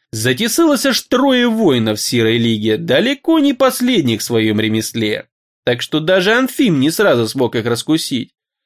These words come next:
«Я, я ничего не знаю».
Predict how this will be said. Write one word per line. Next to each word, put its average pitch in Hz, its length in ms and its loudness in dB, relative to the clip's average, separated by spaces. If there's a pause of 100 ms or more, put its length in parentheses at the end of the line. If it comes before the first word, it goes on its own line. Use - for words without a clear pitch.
(400)
«Я, 131 480 0 (260)
я 117 300 0
ничего 190 360 0
не 262 140 0
знаю». 226 560 2